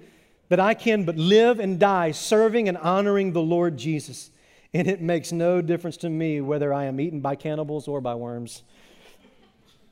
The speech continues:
And in the great day, my resurrection body will rise as fair as yours in the likeness of our ri-,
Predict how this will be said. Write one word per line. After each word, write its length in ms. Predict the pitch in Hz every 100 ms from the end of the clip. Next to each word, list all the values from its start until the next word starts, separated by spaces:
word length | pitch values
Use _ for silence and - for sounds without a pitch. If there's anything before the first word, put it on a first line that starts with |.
| _ _ _ _ _
And 100 | 165
in 80 | 165
the 60 | 156
great 360 | 139 170 190
day, 380 | 160 175 180 175
my 160 | 131 143
resurrection 720 | 147 143 147 139 147 - 147
body 280 | 127 139 143
will 180 | 127 120
rise 380 | 131 143 151 127
as 140 | 120
fair 220 | - 139
as 140 | 143 123
yours 300 | 117 117 113
in 80 | 113
the 60 |
likeness 640 | 113 123 139 139 117 107
of 100 | 117
our 160 | 117 120
ri-, 140 | 113